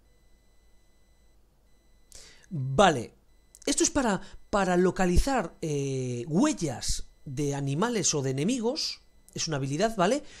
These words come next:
Pero también nos sirve para ocultar las nuestras propias. Atlético es que nos fatigamos menos por movimiento y podemos correr más en el mapa antes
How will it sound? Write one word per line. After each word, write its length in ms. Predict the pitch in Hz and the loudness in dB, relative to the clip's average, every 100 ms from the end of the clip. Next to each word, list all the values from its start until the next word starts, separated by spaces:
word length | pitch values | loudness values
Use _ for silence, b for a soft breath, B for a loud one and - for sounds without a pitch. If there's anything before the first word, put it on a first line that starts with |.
| B | B
Pero 140 | 226 220 | 0 2
también 220 | 208 254 | 2 0
nos 120 | 285 | -2
sirve 160 | - 285 | -2 -2
para 200 | 269 233 | 0 0
ocultar 520 | 196 - 170 165 254 | -2 0 0 0 0
las 180 | 254 185 | 0 -2
nuestras 420 | 170 214 - 196 | -2 -2 -4 -8
propias. 560 | - 190 135 90 - - B B B B B B | -4 -6 -6 -12 -14 -18 B B B B B B
Atlético 600 | 180 170 269 - 214 285 | -2 0 -2 -2 -2 -2
es 80 | 285 | -2
que 200 | 262 262 | -2 -2
nos 320 | 185 170 170 - | -2 0 0 -2
fatigamos 480 | 170 170 208 208 | -4 -4 -4 -2
menos 240 | 190 202 - | -2 -4 -4
por 120 | 202 | -2
movimiento 680 | 208 214 254 277 233 349 - - - - B B B B B - _ - - _ _ | -2 0 -2 -4 -4 -8 -10 -20 -20 -20 B B B B B -20 _ -20 -20 _ _
y 140 | 277 302 | 2 2
podemos 440 | 277 220 233 247 | 2 0 2 -2
correr 520 | - 208 190 233 208 | -2 -2 0 0 2
más 580 | 180 196 262 - - - - _ - | 0 2 0 0 -2 -6 -20 _ -6
en 120 | 170 | -2
el 100 | 165 | 0
mapa 380 | 208 240 254 - | -2 0 0 0
antes 460 | 233 233 262 214 | -6 -4 -6 -6